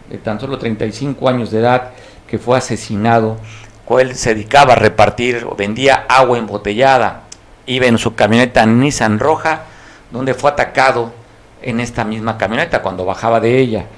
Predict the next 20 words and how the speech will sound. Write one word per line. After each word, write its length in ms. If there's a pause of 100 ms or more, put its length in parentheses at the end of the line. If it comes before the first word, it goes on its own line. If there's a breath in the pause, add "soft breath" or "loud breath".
(220 loud breath)
Pues 120
bueno, 320
también 380
dándole 300
seguimiento. 560
Y 100
el 100
día 140
de 80
ayer 300
te 120
comentábamos 600
en 100
esta 200
misma 280
región, 380
en 80
Xochistlahuaca, 1000 (440 loud breath)
que 140
también 580